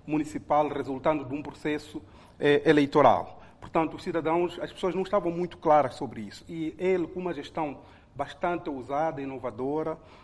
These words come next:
eh, com ações bastante concretas, e tiveram um impacto significativo, ah, na vida, ah, das pessoas. Portanto, não só, ah,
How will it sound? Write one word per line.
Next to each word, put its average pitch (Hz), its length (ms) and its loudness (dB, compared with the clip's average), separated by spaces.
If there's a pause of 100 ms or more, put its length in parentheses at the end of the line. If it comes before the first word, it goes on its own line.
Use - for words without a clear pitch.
(160)
eh, 143 220 -4 (100)
com 160 100 0
ações 156 320 -4
bastante 143 480 -2
concretas, 165 840 0 (340)
e 180 40 -10
tiveram 170 360 -4
um 170 40 2
impacto 170 440 -2
significativo, 160 880 -8 (380)
ah, 143 340 -2
na 143 140 -4
vida, 143 440 -6 (180)
ah, 139 180 2
das 131 200 -2
pessoas. 151 560 -4 (280)
Portanto, 175 600 -2
não 196 340 -2
só, 170 560 -2 (380)
ah, 151 300 2